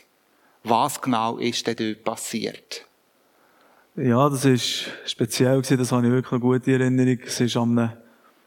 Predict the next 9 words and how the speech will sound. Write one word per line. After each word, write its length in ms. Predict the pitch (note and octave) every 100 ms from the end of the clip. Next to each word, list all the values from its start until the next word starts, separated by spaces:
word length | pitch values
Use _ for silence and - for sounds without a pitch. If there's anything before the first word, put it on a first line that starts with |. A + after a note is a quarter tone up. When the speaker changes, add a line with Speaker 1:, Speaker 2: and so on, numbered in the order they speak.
| _
Speaker 2:
Montag 360 | B2+ C3 D#3
gewesen, 280 | D#3 D3 D3+
ich 80 | D3
habe 80 | C3+
meinen 100 | B2+
freien 280 | - B2 A#2
Tag 420 | B2+ C3+ C#3 -
genossen 420 | - C3 C3 C#3+
daheim. 560 | C3 B2 C3 C3 C3+